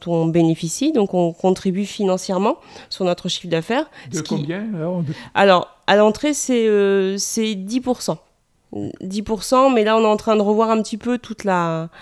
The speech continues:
Speaker 1: tout le sys-, les systèmes des contributions parce que, bah, on n'a pas forcément, euh, une grosse égalité entre, entre tous les corps de métier. Enfin, je vous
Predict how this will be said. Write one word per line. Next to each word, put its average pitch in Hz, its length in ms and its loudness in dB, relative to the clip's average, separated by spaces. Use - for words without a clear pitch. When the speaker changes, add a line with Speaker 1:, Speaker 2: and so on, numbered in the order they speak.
Speaker 1:
tout 220 180 -10
le 233 80 0
sys-, 214 340 -4
les 208 140 -6
systèmes 226 400 -2
des 214 80 -2
contributions 214 720 0
parce 190 240 0
que, 196 500 2
bah, 180 140 2
on 190 80 6
n'a 190 120 4
pas 208 120 2
forcément, 220 720 2
euh, 196 380 0
une 202 320 0
grosse 214 400 0
égalité 220 720 0
entre, 196 880 -2
entre 208 260 0
tous 226 160 -4
les 220 140 -4
corps 220 200 -2
de 196 300 -4
métier. 202 420 0
Enfin, 208 140 -2
je 190 140 -6
vous 180 360 -10